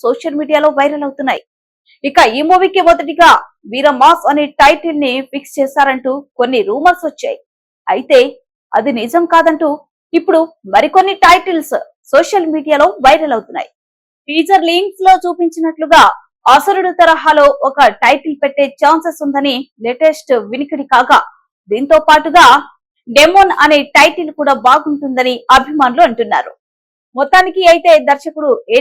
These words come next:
టైటిల్ ని ఫిక్స్ చేశారు అనేది మరి కొంతకాలంలో తెలియనిది. ఇక ఇటీవలే పాలిటిక్స్ లో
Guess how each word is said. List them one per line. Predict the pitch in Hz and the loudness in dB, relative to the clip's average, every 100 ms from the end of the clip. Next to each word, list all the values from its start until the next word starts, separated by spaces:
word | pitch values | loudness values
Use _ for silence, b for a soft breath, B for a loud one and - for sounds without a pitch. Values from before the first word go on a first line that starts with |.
| 247 | 2
టైటిల్ | 311 320 330 | 0 0 -2
ని | 330 302 | -2 -4
ఫిక్స్ | 302 - | -12 -10
చేశారు | 311 294 302 277 269 | -10 -2 0 2 2
అనేది | 269 277 240 226 | 0 -4 -8 -4
మరి | 226 233 | -6 -4
కొంతకాలంలో | 240 277 277 285 277 269 262 | -8 -6 -6 -6 -2 -2 -2
తెలియనిది. | 240 254 254 240 - - _ _ _ _ 240 | -6 -6 -10 -12 -16 -20 _ _ _ _ 0
ఇక | 330 277 302 - | 4 4 2 -6
ఇటీవలే | 233 285 320 302 294 - | -4 0 4 4 2 0
పాలిటిక్స్ | 294 320 330 - - | 2 2 0 -10 0
లో | 311 | 2